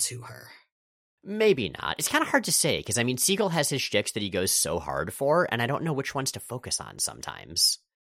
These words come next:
Speaker 1: So meanwhile, over at the lake, everyone hangs out and is silly. Iceman hits Wolverine with a snowball, and Wolverine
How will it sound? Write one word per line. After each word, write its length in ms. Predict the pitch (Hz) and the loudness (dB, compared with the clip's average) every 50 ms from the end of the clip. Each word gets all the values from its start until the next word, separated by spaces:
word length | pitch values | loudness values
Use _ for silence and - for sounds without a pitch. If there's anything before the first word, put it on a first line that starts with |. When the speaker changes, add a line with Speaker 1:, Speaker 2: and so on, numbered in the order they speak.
| _ _ _ _ - | _ _ _ _ -4
Speaker 1:
So 220 | - - 311 311 | 0 0 4 4
meanwhile, 420 | 294 339 339 277 226 190 175 165 180 | 4 4 6 6 8 8 8 6 6
over 220 | 202 185 202 196 | 4 6 4 4
at 80 | 175 - | 2 2
the 100 | 175 160 | 2 0
lake, 240 | 165 151 143 147 | 2 2 2 2
everyone 340 | 185 202 202 196 185 175 160 | 2 2 4 4 2 2 0
hangs 360 | 143 - 185 196 190 175 151 | 0 0 0 2 2 2 2
out 180 | 170 160 170 156 | 2 0 0 0
and 120 | 156 147 | -2 -2
is 120 | 147 143 143 | 0 0 0
silly. 520 | - - - - 135 139 147 156 190 151 | 0 0 0 -2 -2 -4 -4 -4 -4 -2
Iceman 420 | 165 180 190 185 - - 185 160 127 | -2 -2 0 -2 -2 -4 -4 -4 -4
hits 240 | - - - - | -4 -4 -6 -6
Wolverine 320 | 139 151 156 180 180 156 151 | -6 -8 -4 -2 -2 -2 -2
with 120 | 151 156 | -4 -2
a 40 | 147 | 0
snowball, 520 | - - 143 139 139 147 156 180 214 196 | 0 0 0 -2 -4 -4 -2 0 0 0
and 180 | 160 127 113 120 | -2 -4 -4 2
Wolverine 760 | 160 233 254 269 277 277 277 262 254 233 220 202 175 151 | 2 4 4 2 -2 -4 -2 -2 -2 -2 -4 -6 -8 -12